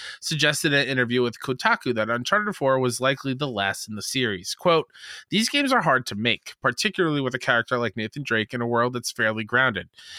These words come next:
It's a challenge to consider how much more we can expand the universe while adhering to those sorts of rules," Cogburn said. "That's not to say the questions will be the same in games we make going forward,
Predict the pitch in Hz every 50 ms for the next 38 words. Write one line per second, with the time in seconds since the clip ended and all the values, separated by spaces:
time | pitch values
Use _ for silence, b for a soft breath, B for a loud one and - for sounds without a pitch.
0 | B B B 127 - 147 143 - - 175 170 180 180 190 190 180 - 175 156 -
1 | 156 - - 170 156 147 143 139 139 143 147 156 160 165 - - 143 139 131 135
2 | 139 139 139 127 123 - 131 123 - 113 123 117 - - - - 156 160 180 180
3 | 170 165 143 135 120 113 113 113 113 - - 117 113 110 120 123 120 - 180 190
4 | 175 156 139 131 - 120 117 110 117 120 - - - 107 104 - - 104 101 123
5 | 151 170 127 90 87 - - - - 104 101 95 - 95 95 101 - 110 110 110
6 | 123 _ B B B B B B B B B B 135 131 - 175 180 - 196 196
7 | - 220 208 190 196 - - 196 185 - - - 185 165 - 165 156 160 160 151
8 | 151 - - - 160 156 156 151 151 147 135 127 139 135 135 135 135 123 - 139
9 | 131 123 120 117 110 - 120 110 104 101 98 - 180 202 190 175 170 165 165